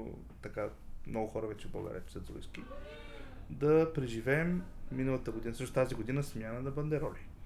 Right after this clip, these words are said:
което е рай за уиски колекционери, за уиски почитатели, рая на земята е България. За алкохол и за уиски.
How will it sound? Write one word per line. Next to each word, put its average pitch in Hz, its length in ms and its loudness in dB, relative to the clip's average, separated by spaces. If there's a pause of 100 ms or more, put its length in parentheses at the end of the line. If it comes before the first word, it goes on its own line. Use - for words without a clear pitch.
(720)
което 104 300 2
е 107 120 4
рай 107 280 2 (220)
за 123 240 0
уиски 120 340 -4
колекционери, 143 680 -2
за 127 140 -2
уиски 131 280 -4
почитатели, 147 800 -2
рая 185 400 2 (200)
на 165 100 2
земята 151 440 0
е 156 40 0
България. 117 460 -4 (960)
За 156 280 4 (500)
алкохол 156 580 4 (400)
и 160 80 -2
за 165 120 6
уиски. 127 340 0